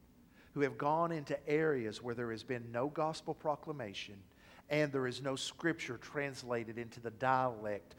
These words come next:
of the people group they're reaching. And they have encountered stories where God prepared the way for the preaching of the word and the reception of the scripture via a dream. Because God works to ensure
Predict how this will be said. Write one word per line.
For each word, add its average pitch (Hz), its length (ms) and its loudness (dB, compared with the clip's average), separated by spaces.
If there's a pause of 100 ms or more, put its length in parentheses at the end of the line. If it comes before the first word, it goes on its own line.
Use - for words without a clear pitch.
(200)
of 123 120 -4
the 127 80 -4 (200)
people 160 280 -2
group 120 280 -8
they're 107 100 -8
reaching. 104 520 -10 (880)
And 180 80 8
they 208 80 12
have 214 180 12
encountered 220 640 10
stories 214 720 10 (200)
where 190 120 10
God 226 380 12
prepared 240 720 10
the 196 100 12
way 185 720 12 (220)
for 220 140 12
the 202 80 12
preaching 262 560 8
of 202 100 12
the 208 60 12
word 233 380 12
and 190 80 8
the 196 60 8
reception 240 540 6
of 196 60 2
the 185 80 6
scripture 202 640 6 (180)
via 233 400 12
a 214 120 12
dream. 214 480 4 (1200)
Because 233 360 10
God 226 480 12
works 302 360 12
to 247 140 6
ensure 220 680 12